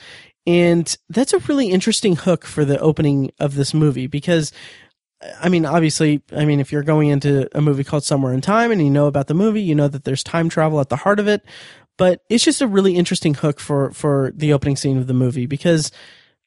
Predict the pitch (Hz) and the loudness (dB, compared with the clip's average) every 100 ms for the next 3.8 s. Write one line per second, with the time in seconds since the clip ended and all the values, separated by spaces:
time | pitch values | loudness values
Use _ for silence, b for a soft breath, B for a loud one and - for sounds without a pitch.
0 | _ _ - 190 185 143 - 165 - 180 | _ _ -4 0 2 2 0 0 2 0
1 | - 175 160 _ 170 196 185 202 160 147 | 0 -2 -2 _ -4 -2 0 0 0 0
2 | 143 - - 147 135 131 127 _ _ _ | 0 -2 -4 0 0 0 -2 _ _ _
3 | - 160 151 147 - 139 120 | -4 0 0 -2 -4 -4 -6